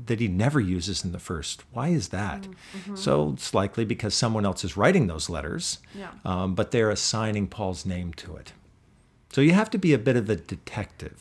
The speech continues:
Speaker 2: Mm-hmm.
Speaker 1: Uh, when I was, actually, when I was in seminary, one of my New Testament professors said, "You know, I recommend that everybody develop a really healthy obsession with detective novels."
Speaker 2: <laughs>
Speaker 1: Because this is one way to understand the mysteries in all of these texts. I really like that.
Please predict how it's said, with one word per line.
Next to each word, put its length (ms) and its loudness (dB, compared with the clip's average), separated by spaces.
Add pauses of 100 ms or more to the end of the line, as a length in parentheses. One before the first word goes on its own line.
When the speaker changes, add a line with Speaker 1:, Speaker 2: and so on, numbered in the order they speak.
Speaker 2:
Mm-hmm. 500 -14
Speaker 1:
Uh, 280 -8 (440)
when 120 6
I 60 8
was, 120 4
actually, 300 6
when 80 4
I 60 4
was 120 0
in 60 0
seminary, 720 0
one 160 0
of 160 -4
my 180 0 (180)
New 220 4
Testament 460 0
professors 480 -6
said, 260 -4
"You 60 0
know, 60 0
I 40 0
recommend 460 2
that 80 0
everybody 420 0
develop 400 -2
a 40 -6
really 340 0
healthy 360 -2
obsession 540 -2
with 140 -2
detective 500 -4
novels." 540 -4
Speaker 2:
<laughs> 60 0 (500)
Speaker 1:
Because 300 6
this 260 6
is 140 4
one 240 6
way 180 8
to 240 2
understand 760 4
the 60 2
mysteries 600 4
in 100 2
all 200 6
of 100 2
these 180 0
texts. 460 -2
I 60 0
really 280 -2
like 280 -8
that. 240 -10